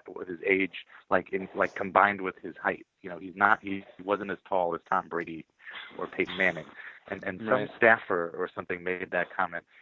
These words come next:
Speaker 1: And I, I just thought that that was weird, and I thought it was out of place. I, nobody, nobody with the organization has ever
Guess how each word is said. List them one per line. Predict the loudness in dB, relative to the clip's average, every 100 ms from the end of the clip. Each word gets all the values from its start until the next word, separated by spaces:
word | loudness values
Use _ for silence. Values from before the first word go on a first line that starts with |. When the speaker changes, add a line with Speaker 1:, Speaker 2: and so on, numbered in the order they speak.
| -10
Speaker 1:
And | 0
I, | 0 0
I | -6
just | -8 -6
thought | -6 -6
that | -4
that | -4
was | -4
weird, | -4 -2 -2 -2
and |
I | -4
thought | -4 -4
it | -4
was | -4 -2
out | -2
of | -4
place. | -8 -8 -8 -10 -10
I, | -10
nobody, | -6 -2 0 0 -2 -2
nobody | -4 -2 0
with | 2
the | 2
organization | 2 0 0 0 0 -2 -2 -8
has | -6 -6
ever | -4